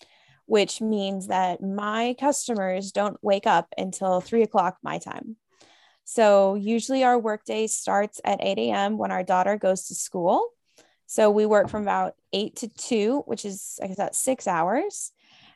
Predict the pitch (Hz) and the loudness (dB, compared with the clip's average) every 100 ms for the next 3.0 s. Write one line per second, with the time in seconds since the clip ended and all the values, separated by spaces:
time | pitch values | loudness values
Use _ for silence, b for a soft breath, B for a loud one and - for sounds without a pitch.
0 | b 208 214 220 202 196 196 196 208 208 | b 2 4 4 2 2 0 -2 0 2
1 | 202 220 202 196 - - - 196 190 - | 2 0 -2 -4 -6 -18 -6 -4 -4 -2
2 | 202 202 196 - 202 202 - 285 302 | -2 0 -2 -4 -6 -6 -6 -6 -4